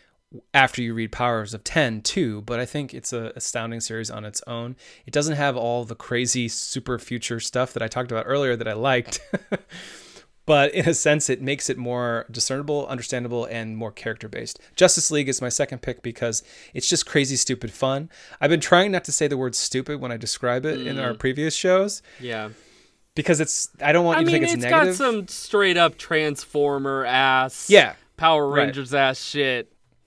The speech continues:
Speaker 1: I, I mean, I read a lot of comics, and there's a lot of, there's a lot of depressing stories which are needed and necessary and good.
Speaker 2: Some of us like
Speaker 1: But
Speaker 2: those.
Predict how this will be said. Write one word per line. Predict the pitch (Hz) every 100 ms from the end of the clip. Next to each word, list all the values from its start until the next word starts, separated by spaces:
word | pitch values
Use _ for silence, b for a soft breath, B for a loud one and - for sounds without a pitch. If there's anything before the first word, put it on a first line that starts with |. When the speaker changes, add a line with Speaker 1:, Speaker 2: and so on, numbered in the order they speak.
| _ _ _ _ _ B B B B B B
Speaker 1:
I, | 185
I | -
mean, | 202 202
I | 160 220
read | 247
a | 220
lot | 190
of | 185
comics, | 180 175 156
and | 151
there's | 147
a |
lot | 139 139 147 151
of, | 143
there's | 147 143
a |
lot | 160
of | 147 123 -
depressing | 135 _ - - 160 - 165 156
stories | - 143 139 139
which | 131
are | 123
needed | 123 139 135
and | 127 120
necessary | 120 123 120 - 117
and | 117
good. | 117 214 113
Speaker 2:
Some | 160
of | 214 220
us | 185 -
like | 117
Speaker 1:
But | 143 147
Speaker 2:
those. | 117 156 - -